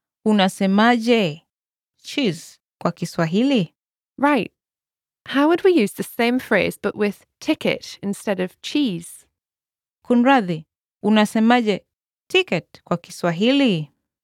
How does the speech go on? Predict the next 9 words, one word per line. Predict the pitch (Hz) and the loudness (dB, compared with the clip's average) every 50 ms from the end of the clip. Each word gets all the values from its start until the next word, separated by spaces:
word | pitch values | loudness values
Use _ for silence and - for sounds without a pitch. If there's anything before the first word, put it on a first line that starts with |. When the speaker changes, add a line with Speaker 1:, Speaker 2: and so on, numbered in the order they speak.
| _ _ _ _ _ _ _ _ _ _ _ _ _ _ _ | _ _ _ _ _ _ _ _ _ _ _ _ _ _ _
Speaker 2:
Listeners, | 220 226 220 - - 294 302 339 392 392 - - _ _ _ _ | 2 2 2 2 -2 0 2 2 0 -2 -4 -14 _ _ _ _
listen | - 214 226 247 - - 311 294 277 | -2 0 0 0 0 0 -4 -2 -2
and | 262 247 - | -2 -2 -2
repeat. | 240 240 - - 185 170 165 - - - _ _ _ _ _ _ _ _ _ _ _ _ _ _ _ | -4 -4 -4 -6 -8 -8 -8 -10 -16 -20 _ _ _ _ _ _ _ _ _ _ _ _ _ _ _
Speaker 1:
"Kunradhi, | - 240 226 226 233 214 240 254 247 208 175 180 151 160 - _ _ _ _ _ _ _ _ _ _ | 0 2 2 4 2 2 2 2 2 0 -2 -8 -8 -10 -12 _ _ _ _ _ _ _ _ _ _
unasemaje | 226 226 214 202 202 - - 214 208 214 220 226 240 220 214 185 - _ _ | 0 0 2 2 0 0 0 0 0 2 2 0 0 0 -2 -4 -4 _ _
ticket | - 339 320 - - 170 - _ - - | -6 -6 -4 -2 -6 -6 -6 _ -20 -8
kwa | - 180 165 | -8 -8 -8
Kiswahili?" | - - 175 - - 180 175 160 - 220 240 269 269 254 233 185 151 143 - | -6 -10 -12 -6 -2 -2 -2 -2 0 0 2 2 2 2 2 2 0 -2 -6